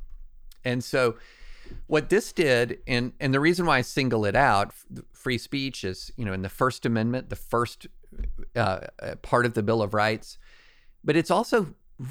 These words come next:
really indispensable to this entire American experiment. And what Frederick Douglass does so well is describe why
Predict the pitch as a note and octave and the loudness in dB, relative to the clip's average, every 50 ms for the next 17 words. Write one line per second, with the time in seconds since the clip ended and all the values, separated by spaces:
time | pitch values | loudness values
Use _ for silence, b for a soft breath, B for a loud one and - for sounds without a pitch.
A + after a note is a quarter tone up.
0 | D3+ E3 G3 A3 A#3 B3+ C4 C4+ C#4+ B3+ A#3 G#3+ F3 - - - - E3+ F3 F3 | -6 -2 -2 0 0 0 -2 -2 -2 -2 -2 -4 -4 -8 -10 -6 -2 0 0 2
1 | D#3+ E3 - - - - D3 D3+ - D#3 B2 A#2 G#2+ G#2 - - B2 A2+ A#2+ A#2 | 2 0 -2 -2 -2 0 0 0 0 -2 -2 -2 -2 -2 -2 -4 -4 -2 -2 -2
2 | - - A2+ G#2+ - - C#3+ C3 C3 A#2+ A2+ G#2+ G2 F#2+ F#2+ - - D2 - D#2+ | -2 -2 -4 -4 -4 -4 -2 0 2 2 2 2 2 0 -2 -4 -6 -12 -12 -12
3 | - _ - A2+ G2+ - - - A#2 A2 F2+ D#2+ - - - _ _ _ _ _ | -16 _ -12 -12 -10 -8 -2 0 0 0 0 -2 -6 -12 -14 _ _ _ _ _
4 | _ _ - C3+ C3+ C3+ C3+ C#3 C3 B2 - - - - - C3 C#3+ C3+ - - | _ _ -2 0 2 2 2 2 0 -4 -8 -12 -16 -10 -4 -2 -2 -2 -2 -6
5 | - - - - - - - E3 E3 D3+ D#3 A2+ A2 C#3 C3 A#2 A2 A2 A2+ G2+ | -12 -14 -14 -16 -10 -2 0 2 2 2 0 0 2 0 0 2 0 0 0 -2
6 | - - - F#3+ G#3 F3 C3 - - - C#3 A#2+ A2 G#2+ C3+ F#3 G#3 D#3+ B2 A2+ | 0 2 2 4 4 4 2 -2 -2 2 2 4 4 2 2 2 2 2 2 0
7 | A2 - - B2 - - - - D#3 D#3+ E3+ F3+ D#3+ C3 A#2 G#2+ - - A2+ G#2+ | -4 -4 -8 -8 -8 -8 -10 -4 -2 0 2 2 2 2 0 -2 -8 -10 -6 0
8 | A#2 C3+ D3+ D#3 D#3+ D#3 D3+ D3+ C#3+ C3+ | 2 2 4 4 4 2 2 0 -2 -6